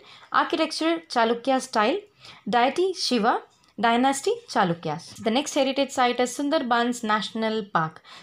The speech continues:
So you can see here, this is the largest tiger reserve in India. So you can see the,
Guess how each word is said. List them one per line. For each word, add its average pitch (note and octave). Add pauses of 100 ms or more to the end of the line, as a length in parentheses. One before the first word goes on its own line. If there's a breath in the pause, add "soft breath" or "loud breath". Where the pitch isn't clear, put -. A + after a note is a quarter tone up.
So -
you G3+
can G#3
see A#3+
here, A#3
this G#3+
is F#3
the G3
largest G3+
tiger G3+
reserve G#3
in G#3
India. G3
So -
you C4+
can C#4
see D4+
the, C#4+